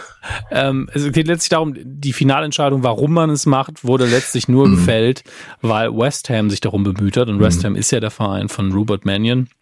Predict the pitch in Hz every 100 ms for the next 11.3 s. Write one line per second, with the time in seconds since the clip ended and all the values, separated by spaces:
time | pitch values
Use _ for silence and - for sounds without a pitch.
0 | _ _ _ - - 107 92 95 - 107
1 | - 95 92 87 101 110 - - - -
2 | 117 - 143 160 - _ _ - 95 120
3 | 135 147 139 127 123 120 104 107 98 98
4 | 151 - 113 104 101 101 98 - 110 120
5 | 117 110 107 123 107 113 - 117 123 120
6 | - - - - 143 143 202 208 180 170
7 | 160 156 151 151 - - - - - -
8 | 151 143 - 170 185 180 - - 117 123
9 | 127 131 151 156 131 147 160 - 113 110
10 | 117 - 120 117 117 117 135 - - 147
11 | 131 131 127